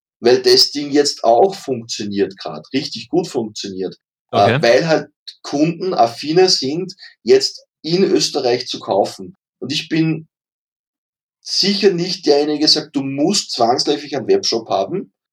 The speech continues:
Speaker 1: den du befeuerst, den du befüllst, wenn du nicht der Typ dazu bist. Du kannst deine Produkte sehr wohl auch einfach nur mal auf den Marktplatz stellen, schauen, ob's funktioniert, schaut, ob, schauen, ob ich überhaupt preislich da dabei bin.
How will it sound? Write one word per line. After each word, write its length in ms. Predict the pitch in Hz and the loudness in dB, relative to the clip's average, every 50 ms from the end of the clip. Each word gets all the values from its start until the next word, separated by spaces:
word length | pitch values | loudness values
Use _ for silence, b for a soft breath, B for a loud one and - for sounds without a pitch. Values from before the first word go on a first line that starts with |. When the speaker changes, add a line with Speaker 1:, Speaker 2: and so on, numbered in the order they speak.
| _ _ _ _ _ _ _ _ _ _ _ _ _ _ _ _ _ | _ _ _ _ _ _ _ _ _ _ _ _ _ _ _ _ _
Speaker 1:
den 180 | 139 131 135 143 | 4 4 4 4
du 120 | 165 165 | 0 -2
befeuerst, 520 | 160 156 - - 131 120 123 143 - - | -2 -4 -2 2 4 4 4 4 4 0
den 120 | - - 143 | -2 -4 -4
du 60 | 143 | -4
befüllst, 720 | - 151 151 - - 139 165 208 254 - - - - - _ _ _ _ _ _ _ _ _ _ _ _ _ | -4 -6 -6 -4 -4 -4 -2 -2 -4 -6 -10 -12 -14 -20 _ _ _ _ _ _ _ _ _ _ _ _ _
wenn 240 | - 117 131 143 156 | 2 4 4 4 4
du 100 | 170 175 | 2 2
nicht 200 | 165 160 160 - | 2 0 -2 -2
der 80 | 170 165 | -4 -2
Typ 200 | 180 175 170 - | -2 -4 -4 -4
dazu 260 | 160 - - 147 - | -4 -4 -4 -6 -6
bist. 560 | - 117 107 - - - - - - - - _ _ _ _ _ _ _ | -2 -2 0 2 0 0 -2 -6 -10 -10 -14 _ _ _ _ _ _ _
Du 100 | - - | -12 -8
kannst 340 | - 135 127 143 147 - 160 | 0 2 2 2 2 -2 -2
deine 140 | 147 147 | -2 -2
Produkte 440 | 143 - 147 147 151 143 - - 147 | -2 -2 -2 -2 -2 -2 -2 -4 -4
sehr 220 | - - 143 113 113 | 0 0 0 0 2
wohl 300 | 131 151 175 180 170 - | 2 2 2 2 -2 0
auch 280 | - 110 123 - - - | 0 0 0 0 -2 -4
einfach 340 | 101 123 135 - 151 151 135 | -4 -6 -4 -4 -8 -10 -8
nur 180 | 139 139 143 | -8 -6 -2
mal 140 | 135 123 120 | 0 2 0
auf 80 | 120 - | 0 0
den 120 | 123 117 | -4 -2
Marktplatz 440 | 107 104 104 - - _ 117 - - | 0 0 0 -2 -4 _ -4 -4 -4
stellen, 280 | - - 101 95 92 95 | -4 -4 -4 -4 -4 -4
schauen, 240 | 98 113 107 117 | -4 -4 -2 -2
ob's 180 | 135 131 127 - | -2 -4 -6 -6
funktioniert, 680 | - 127 127 127 123 - - 127 113 107 107 101 85 - - _ _ _ _ | -6 -8 -8 -8 -10 -8 -8 -6 -6 -4 -4 -4 -4 -6 -10 _ _ _ _
schaut, 360 | - - - 113 117 135 - | -6 -2 2 4 2 2 2
ob, 180 | - - - - _ _ | 0 -6 -8 -10 _ _
schauen, 320 | - - - 101 131 - | -4 -2 2 2 2 2
ob 140 | 220 - - | 0 -2 -4
ich 80 | 127 127 | -8 -10
überhaupt 320 | 135 127 131 123 123 - | -2 0 0 0 0 -2
preislich 520 | - 101 98 - - - - 123 113 - - | -4 -2 0 2 0 0 -2 -6 -8 -6 -2
da 160 | 113 98 98 | 0 0 0
dabei 400 | 98 101 95 - 90 85 82 85 82 | 0 -2 -4 -4 -6 -6 -6 -8 -10
bin. 220 | 82 - - - | -12 -16 -18 -20